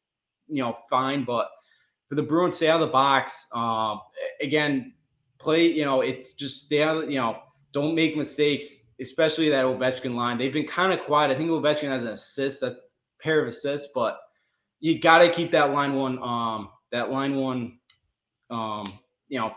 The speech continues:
quiet. And then for the, and then for the Bruins first line, they did, they were shut out, um, game one. La-, game three or game two, they had three points. So that perfection line, as they like to call it,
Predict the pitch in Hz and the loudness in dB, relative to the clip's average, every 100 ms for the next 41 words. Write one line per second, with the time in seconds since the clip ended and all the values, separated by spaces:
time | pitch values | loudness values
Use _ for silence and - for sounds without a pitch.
0 | - _ _ _ _ _ _ _ _ _ | -16 _ _ _ _ _ _ _ _ _
1 | _ - 139 139 139 - 156 160 160 - | _ -4 0 2 2 0 2 2 0 -2
2 | 160 156 135 - 160 160 160 143 - 160 | -2 -2 -4 -4 -2 0 0 -2 -4 -2
3 | 147 185 - 160 143 131 127 131 151 170 | 0 0 -2 -6 -2 -2 -2 0 0 -2
4 | - 156 156 151 - 151 151 147 143 - | 2 2 2 0 -2 2 4 2 0 -4
5 | 123 123 117 135 131 131 131 117 - _ | -6 -4 -2 -2 -2 -2 -2 -6 -10 _
6 | _ _ _ _ _ _ 143 165 175 156 | _ _ _ _ _ _ 2 4 6 2
7 | - 165 160 160 175 165 143 123 156 151 | 0 0 0 0 0 0 -2 0 0 2
8 | 165 143 131 139 135 139 123 135 131 101 | 2 4 4 2 0 -2 -2 -2 -4 -4
9 | - 120 113 110 - _ 131 127 135 160 | -4 -2 -2 -4 -10 _ -4 -2 -2 2
10 | 156 - 131 123 117 120 120 123 123 120 | 2 0 -2 -2 -2 -4 -4 -6 -6 -6
11 | 127 117 113 | -4 -2 -2